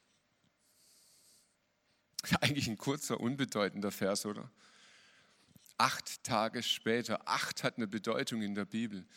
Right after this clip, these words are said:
Es ist ein Tag mehr als die Schöpfung. Also es ist ein ziemlich langer Zeitraum.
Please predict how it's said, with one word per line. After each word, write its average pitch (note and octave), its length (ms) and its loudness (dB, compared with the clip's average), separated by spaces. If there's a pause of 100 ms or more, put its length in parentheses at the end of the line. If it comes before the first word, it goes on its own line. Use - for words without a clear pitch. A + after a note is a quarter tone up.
(280)
Es - 100 -8
ist - 180 -4
ein D3+ 240 0
Tag B2+ 300 -2
mehr B2 280 2
als G#2 220 -2
die - 80 -6
Schöpfung. F#2+ 500 -4
Also G#2+ 240 -2
es C3+ 100 -2
ist D#3+ 160 -4
ein C3+ 80 -4
ziemlich C#3+ 360 -2
langer B2+ 260 0
Zeitraum. G#2 600 -2